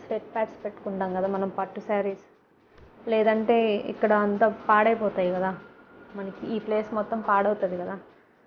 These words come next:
So normal మనం sweat pads use చేస్తాం, అవి ఇప్పుడు. అప్పట్లో ఇలా వేశారు. నేను ఇప్పుడే చూస్తున్నా, చాలా కొత్తగా ఉంది.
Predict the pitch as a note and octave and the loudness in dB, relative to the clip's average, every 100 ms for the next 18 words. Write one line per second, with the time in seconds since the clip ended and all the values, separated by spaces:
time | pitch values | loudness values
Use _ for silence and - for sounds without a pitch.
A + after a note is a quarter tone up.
0 | _ _ _ - - - - - C#4+ B3+ | _ _ _ -20 -20 -20 -18 -2 6 8
1 | A3 A3+ B3 A#3+ A3+ - G#3 - A3+ A3 | 8 6 4 4 2 0 -2 0 0 0
2 | A3 G3+ - F#3+ - A3 D4 - G3+ F#3+ | -4 -4 -6 -8 -6 -4 -2 0 0 -2
3 | - G3 C#4 - _ _ _ _ _ G#3+ | -4 -6 -6 -12 _ _ _ _ _ -16
4 | - G#3+ - A#3+ C#4+ D4 - - - _ | -10 -10 -6 2 4 4 0 -18 -20 _
5 | _ _ _ _ _ - - A3 G3+ G3 | _ _ _ _ _ -20 -6 0 0 2
6 | G3 F#3+ F#3+ F#3 - F#3+ A#3 - _ _ | 0 0 -6 -6 -12 -8 -8 -8 _ _
7 | _ _ _ _ _ _ _ _ _ - | _ _ _ _ _ _ _ _ _ -20
8 | - A3+ A3+ A3+ A3+ G#3+ G#3 G3+ G3+ G3 | -8 -4 -2 -2 0 2 2 -2 -8 -6
9 | G3 G3+ G3+ G3+ G#3 A3 G#3+ A#3 B3+ | -4 -4 -4 -6 -4 -2 -2 2 2